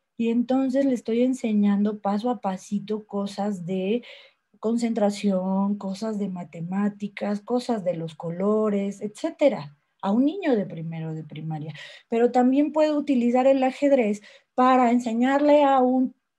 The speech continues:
chico que se esté preparando en la licenciatura en comunicación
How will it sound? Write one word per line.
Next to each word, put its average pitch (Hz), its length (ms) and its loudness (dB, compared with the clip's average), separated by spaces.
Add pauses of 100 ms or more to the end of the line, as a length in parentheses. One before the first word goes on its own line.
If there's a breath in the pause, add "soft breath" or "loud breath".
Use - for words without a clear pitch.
(100)
chico 247 460 2
que 202 120 -8
se 180 100 -10
esté 208 220 -8
preparando 233 600 0
en 185 80 -8
la 175 80 -12
licenciatura 180 720 -8
en 214 80 -2
comunicación 233 920 0